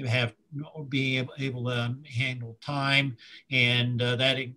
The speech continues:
that means being organized. The other thing you have to do is, um, deal with people. So somehow you have to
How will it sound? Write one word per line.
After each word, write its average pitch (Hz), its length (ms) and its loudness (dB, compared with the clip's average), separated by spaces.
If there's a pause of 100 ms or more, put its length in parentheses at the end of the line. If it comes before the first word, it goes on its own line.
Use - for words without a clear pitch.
(180)
that 131 240 -2
means 127 240 -2
being 123 260 0
organized. 110 680 -8
The 147 80 -4
other 214 180 0
thing 160 240 -2
you 139 80 0
have 139 200 0
to 135 80 -8
do 127 420 0
is, 117 480 0
um, 113 240 -2 (720)
deal 135 220 0
with 120 260 -4
people. - 440 -4
So 120 340 -4
somehow 139 460 -2
you 123 240 0
have 117 300 -2
to 117 520 -2